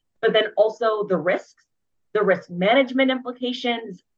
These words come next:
that's where we really have to focus. So that's why I go back to the point about strategic foresight, perhaps being one of the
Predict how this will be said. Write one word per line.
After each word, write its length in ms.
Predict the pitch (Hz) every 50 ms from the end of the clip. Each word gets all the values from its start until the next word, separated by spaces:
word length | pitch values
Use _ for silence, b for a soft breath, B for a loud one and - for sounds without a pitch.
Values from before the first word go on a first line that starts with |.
| _ _ -
that's 360 | 196 202 226 247 240 - -
where 160 | - 233 220
we 80 | 202 190
really 280 | 165 180 180 175 175 175
have 180 | 160 151 - -
to 80 | 151
focus. 420 | - 165 160 160 - 101 82 - - _ _ _ _ - -
So 80 | 226 -
that's 260 | 247 - 381 - -
why 140 | 311 294 277
I 80 | 254 240
go 100 | 247 240
back 220 | 220 214 214 -
to 80 | - 214
the 100 | 208 190
point 400 | 180 _ 196 196 190 185 - - _ _ _ _ _ _ _ _ _ -
about 640 | - 202 185 175 165 - 220 214 208 208 - - -
strategic 560 | - 208 202 - - 247 269 254 247 240 240 - -
foresight, 540 | - 190 196 196 - 262 262 277 320 - - _ _ _ _ _ _ -
perhaps 480 | - 214 196 240 233 247 247 - - 180
being 360 | 180 220 220 214 202 185 180
one 160 | 190 185 185
of 100 | 180 170 151 139 135
the 340 | 147 196 202 208 196 156